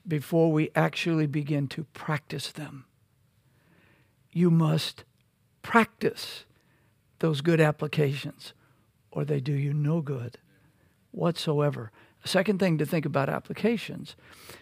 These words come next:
is that sometimes when we make an application or two, people stop there. The applications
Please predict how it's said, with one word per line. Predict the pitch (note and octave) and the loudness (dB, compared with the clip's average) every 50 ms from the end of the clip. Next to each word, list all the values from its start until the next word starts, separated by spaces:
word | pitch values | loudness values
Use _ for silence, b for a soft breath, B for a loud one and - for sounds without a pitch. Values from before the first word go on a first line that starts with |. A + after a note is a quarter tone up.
| B B - | B B -4
is | D3 C3+ | -4 0
that | - D#3+ D3 - | 2 0 4 8
sometimes | - G#3+ A3+ G#3 - E3+ D3+ D3+ F#3 D#3+ | 8 8 8 8 6 4 4 4 2 0
when | F3 F3 E3+ E3+ | -2 0 0 2
we | E3 E3 D#3+ | 2 2 4
make | D3+ D3 D3+ E3+ G3+ A#3+ B3+ B3 - - | 4 4 6 6 6 6 4 2 -2 -2
an | - D#3 D3+ | 0 0 2
application | - - D#3+ D3+ D#3 D3+ - D#3+ D#3+ D#3+ C#3 - - - - | 2 2 2 2 0 -2 0 0 0 0 -2 -4 -4 -6 -6
or | - - C3+ C#3 C3+ | -4 -2 -2 -2 -2
two, | C#3 - - F3 D#3+ D3 D3 D#3+ b b b b b b b b b | -4 -6 -6 -4 -4 -2 -4 -4 b b b b b b b b b
people | - D#3+ D3+ D3 - D3 | -2 -2 0 0 -2 -6
stop | C3+ - - F#3+ F#3+ G3+ A3+ - - | -8 0 2 2 2 2 0 -4 -8
there. | - - - - - b b b b b b b b b b b b - | -8 -8 -8 -10 -14 b b b b b b b b b b b b -2
The | - E3 - - | 0 2 4 8
applications | E3+ G3 G3+ - F3+ C#3+ - F3 G#3+ A#3+ B3+ A#3 - - D#3 C#3 C#3 C3+ | 8 8 8 6 2 -2 2 4 4 4 4 2 0 -4 -4 -4 -4 -6